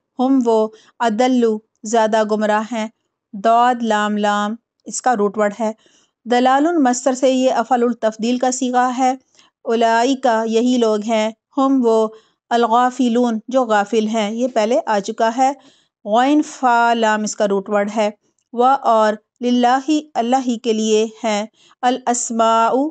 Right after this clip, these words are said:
नाम। सीन, मीम, वाव, इसका रूट वर्ड है और वाहिद है इस्मुन। अल हुस्ना, अच्छे, अच्छे। हा, सीन, नून रूट वर्ड है। हुस्नुन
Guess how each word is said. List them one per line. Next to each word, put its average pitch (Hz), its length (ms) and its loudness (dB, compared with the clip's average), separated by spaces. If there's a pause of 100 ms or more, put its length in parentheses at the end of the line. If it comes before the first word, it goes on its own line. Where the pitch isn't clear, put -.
(280)
नाम। 214 360 -2 (420)
सीन, 285 560 0 (140)
मीम, 240 280 0
वाव, 214 260 2
इसका 214 240 -4
रूट 226 260 -4
वर्ड 247 160 0
है 262 220 0
और 214 240 -2
वाहिद 254 440 0
है 285 200 0 (400)
इस्मुन। 220 560 -4 (460)
अल 247 200 -2
हुस्ना, 254 480 -4 (360)
अच्छे, 220 260 -2
अच्छे। 214 400 -2 (360)
हा, 285 320 -2
सीन, 247 300 -2
नून 226 300 -2
रूट 214 240 -2
वर्ड 240 160 2
है। 262 280 0 (280)
हुस्नुन 294 580 -2